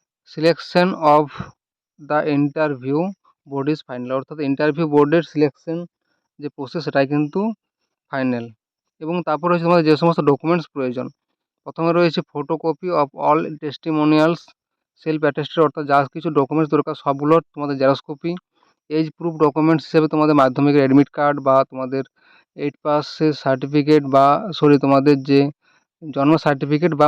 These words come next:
মাধ্যমিক অ্যাডমিট কার্ড, যে কোনো একটা দিতে পারো দুটোর মধ্যে। তারপর রয়েছে documents of for citizenship, অর্থাৎ আধার কার্ড, ভোটার কার্ড, এ সকল একটা কিছু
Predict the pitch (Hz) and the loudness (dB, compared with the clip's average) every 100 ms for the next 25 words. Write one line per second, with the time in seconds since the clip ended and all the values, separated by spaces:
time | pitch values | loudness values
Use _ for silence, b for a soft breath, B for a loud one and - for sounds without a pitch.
0 | 147 131 120 156 160 143 143 - 131 131 | 4 2 0 -2 0 2 2 2 -8 -6
1 | 139 156 160 - 151 135 143 151 143 139 | 0 2 2 0 -12 -6 0 0 0 0
2 | 135 127 120 170 156 135 151 160 147 135 | 0 -2 -6 -2 -2 0 2 2 2 0
3 | - 160 170 - - - 151 - 160 160 | 0 -2 -2 -4 -16 -8 -8 -6 -4 -4
4 | - 143 147 135 - 135 143 170 165 - | -4 0 2 2 -2 -6 -6 -6 -10 -4
5 | 143 143 156 139 131 147 139 151 147 143 | -2 0 0 0 -4 -6 -4 -2 -2 -2
6 | 147 143 165 143 139 | -2 -2 -6 -14 -12